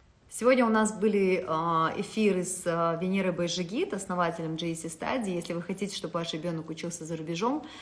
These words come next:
обязательно посмотрите этот эфир. Второй у нас эфир был, а,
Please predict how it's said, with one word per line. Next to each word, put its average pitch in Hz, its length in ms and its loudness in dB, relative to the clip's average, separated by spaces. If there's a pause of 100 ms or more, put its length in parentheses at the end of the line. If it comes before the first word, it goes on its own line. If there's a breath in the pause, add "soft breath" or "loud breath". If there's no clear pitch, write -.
(160 loud breath)
обязательно 180 580 -2
посмотрите 165 600 -6
этот 160 240 -8
эфир. 269 400 -6 (320 soft breath)
Второй 220 380 4
у - 20 4
нас 180 260 0
эфир 180 300 -2
был, 160 340 0
а, 156 480 0